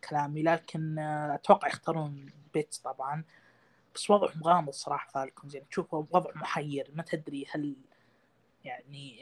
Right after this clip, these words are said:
خصوصا وضعهم مع كيو بي تحديدا، هل راح يدخلون مرحلة ريبيلد عشان يشوفون الكلاسات القادمة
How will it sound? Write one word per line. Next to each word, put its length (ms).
خصوصا 420
وضعهم 200
مع 140
كيو 240
بي 140
تحديدا، 600
هل 260
راح 160
يدخلون 340
مرحلة 280
ريبيلد 400
عشان 240
يشوفون 360
الكلاسات 560
القادمة 640